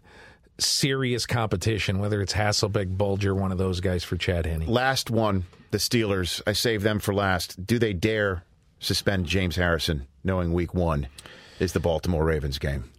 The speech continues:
Speaker 1: Well, that's a great question. I think that, uh, I'd be shocked if Dan and Art Rooney aren't thinking of it, because it's one thing to be critical of the commissioner, who, by the way, Dan Rooney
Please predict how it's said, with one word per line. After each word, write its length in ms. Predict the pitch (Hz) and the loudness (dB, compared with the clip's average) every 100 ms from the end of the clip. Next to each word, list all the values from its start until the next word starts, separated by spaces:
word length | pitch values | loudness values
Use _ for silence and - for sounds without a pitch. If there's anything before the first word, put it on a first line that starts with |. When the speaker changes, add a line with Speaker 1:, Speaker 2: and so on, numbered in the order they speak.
| - | -2
Speaker 1:
Well, 140 | 170 | 0
that's 200 | 170 180 | 0 2
a 60 | 147 | 2
great 320 | 131 139 131 | 2 -2 -2
question. 420 | - 147 139 127 | -2 -2 0 0
I 120 | 120 139 | 2 0
think 300 | - 143 - - - - | 0 -2 -2 -14 -16 -6
that, 640 | 127 120 123 120 113 - - | -2 0 2 0 -2 -4 -2
uh, 140 | 123 120 - | 0 -2 0
I'd 200 | 131 139 | 0 0
be 300 | 131 135 131 - - | -2 -2 -4 -10 -8
shocked 800 | - - - 151 131 - - - _ _ _ _ - | -4 -2 2 2 0 -4 -14 -20 _ _ _ _ -4
if 180 | 107 98 | -2 0
Dan 280 | 120 123 | 2 2
and 100 | 123 | 2
Art 160 | 117 117 | 0 2
Rooney 340 | 117 113 104 | 2 2 2
aren't 220 | 101 110 90 | 2 0 -2
thinking 400 | - 117 98 85 | -2 0 0 0
of 140 | 73 | -2
it, 100 | 67 _ _ _ - - - - | -6 _ _ _ -20 -20 -12 -4
because 360 | 131 165 147 | 0 2 0
it's 180 | 139 127 | -2 0
one 360 | 143 170 208 202 | 0 2 0 0
thing 340 | - 143 143 | 0 0 2
to 100 | 139 | 0
be 140 | 120 | -2
critical 760 | 98 - 165 156 - 123 120 - - | -4 -2 0 2 0 0 -2 -2 -2
of 160 | 104 | 0
the 80 | 101 | 0
commissioner, 600 | - 98 101 - 57 - _ _ _ - - - - _ - 127 | -2 0 0 -2 -8 -10 _ _ _ -20 -20 -20 -20 _ -4 -2
who, 520 | 139 135 123 117 117 - | 0 0 0 0 -4 -4
by 280 | 127 143 143 | 0 2 4
the 100 | 131 | 2
way, 300 | 127 110 101 | 2 2 0
Dan 420 | 101 131 147 143 | 0 2 2 2
Rooney 560 | 127 139 135 107 101 | 0 0 0 0 0